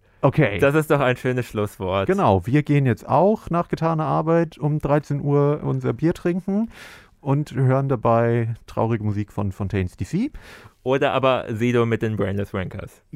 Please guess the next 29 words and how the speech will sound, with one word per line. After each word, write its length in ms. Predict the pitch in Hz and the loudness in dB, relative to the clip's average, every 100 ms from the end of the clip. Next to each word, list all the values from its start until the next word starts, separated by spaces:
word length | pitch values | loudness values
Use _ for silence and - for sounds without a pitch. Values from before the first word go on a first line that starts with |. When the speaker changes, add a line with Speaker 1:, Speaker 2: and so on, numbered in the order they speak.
| 151 104 | -10 -10
Speaker 1:
Vielleicht 460 | - 131 143 - | -2 0 0 -2
abwechselnd. 760 | 143 113 98 - 95 90 - - 95 - _ - | -2 0 -2 -4 -4 -4 -10 -20 -20 -20 _ -6
Das 180 | 131 | -2
wäre 140 | 139 117 | 0 0
doch 220 | 104 - | -2 -6
eine 180 | 123 110 | -4 -2
gute 240 | 107 110 | -2 -2
Idee. 380 | 107 95 90 92 - - - - - | -4 -4 -4 -6 -14 -20 -20 -20 -4
Und, 540 | 160 202 220 220 - 139 | 0 0 0 -6 -8 -4
äh, 180 | 151 143 | 0 0
ja, 360 | 135 92 104 101 _ - | 0 -4 -4 -18 _ -12
nächsten, 800 | 120 165 185 _ 165 160 160 165 | -2 0 0 _ -2 0 0 0
äh, 240 | 160 151 143 | 0 0 -2
in 140 | 139 | -4
zwei 220 | - 120 | -2 -2
Wochen 340 | 110 113 110 101 - | 0 -2 -4 -4 -2
hören 200 | 98 90 | -2 -2
wir 60 | |
uns 200 | 95 90 | -6 -6
dann 260 | - 90 85 | -2 -2 -2
wieder, 420 | 104 135 120 120 - | -4 0 0 -2 -6
dann 180 | - 135 | -10 -10
vielleicht 420 | - 98 113 - | -6 -4 -4 -4
mal 140 | 139 135 | -4 -2
wieder 160 | 165 | -2
mit 140 | 151 131 | -4 -4
einer 140 | 156 | -4
monothematischen 800 | 165 226 - 196 214 - 104 85 | -2 -4 -4 -4 -4 -4 -6 -6
Folge. 520 | - 90 90 90 | -6 -6 -6 -8